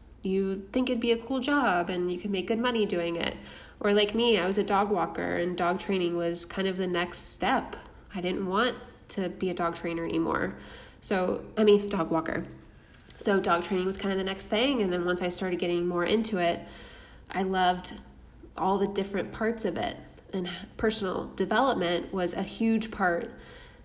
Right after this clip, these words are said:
that really helped me get out of my comfort zone and kind of share my process.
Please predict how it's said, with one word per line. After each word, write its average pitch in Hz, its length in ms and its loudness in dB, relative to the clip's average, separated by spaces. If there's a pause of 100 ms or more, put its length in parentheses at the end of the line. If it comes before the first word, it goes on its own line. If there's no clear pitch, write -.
(140)
that - 140 -2
really 208 380 6
helped 196 340 0
me 196 200 4
get 196 160 0
out 175 120 0
of 170 60 0
my 165 120 0
comfort 185 460 -2
zone 165 520 -2 (400)
and 175 520 -2 (520)
kind 190 200 -4
of 185 60 -2
share 185 360 -2
my 185 160 -2 (200)
process. - 840 0